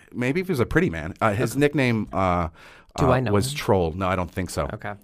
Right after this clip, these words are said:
Speaker 1: Uh, they
Speaker 2: 'Cause
Speaker 1: called
Speaker 2: there's
Speaker 1: him,
Speaker 2: a very small gay community
Speaker 1: they,
Speaker 2: in
Speaker 1: they,
Speaker 2: Roanoke.
Speaker 1: they called him the bookstore troll 'cause he went to the bookstore all the time, if you know what I mean. Not,
Speaker 2: <gasps>
Speaker 1: not Barnes and Noble, but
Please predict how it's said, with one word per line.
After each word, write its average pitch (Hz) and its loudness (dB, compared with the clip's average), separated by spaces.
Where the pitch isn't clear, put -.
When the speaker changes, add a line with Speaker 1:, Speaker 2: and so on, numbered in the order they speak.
Speaker 1:
Uh, 92 4
they 95 0
Speaker 2:
'Cause 120 0
Speaker 1:
called 113 8
Speaker 2:
there's 117 6
Speaker 1:
him, 107 8
Speaker 2:
a 214 6
very 180 4
small 120 0
gay 107 -2
community 120 -8
Speaker 1:
they, 123 4
Speaker 2:
in 113 -2
Speaker 1:
they, 135 6
Speaker 2:
Roanoke. 349 -2
Speaker 1:
they 143 6
called 160 6
him 151 4
the 123 2
bookstore 151 2
troll 180 6
'cause 139 0
he 135 0
went 117 0
to 113 -2
the 101 -2
bookstore 120 2
all 143 4
the 139 -8
time, 160 0
if - -16
you 117 -6
know 120 -2
what 123 0
I 127 0
mean. 135 2
Not, 127 2
Speaker 2:
<gasps> 180 -4
Speaker 1:
not 120 4
Barnes 117 6
and 110 2
Noble, 117 6
but 104 2